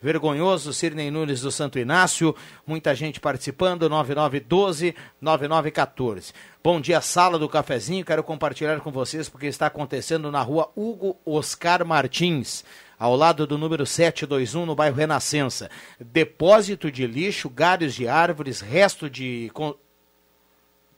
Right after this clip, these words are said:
de materiais de construção, móveis, animais morto, eh, mortos, sem falar da plo-,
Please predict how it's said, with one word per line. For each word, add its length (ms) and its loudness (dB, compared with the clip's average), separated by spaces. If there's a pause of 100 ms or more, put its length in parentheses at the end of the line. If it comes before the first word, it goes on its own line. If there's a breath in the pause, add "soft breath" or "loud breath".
(140)
de 100 -12
materiais 380 0
de 80 -10
construção, 580 -2
móveis, 500 4
animais 440 0
morto, 600 -2 (600 loud breath)
eh, 220 -2
mortos, 540 2
sem 180 -4
falar 360 2
da 160 0
plo-, 380 -2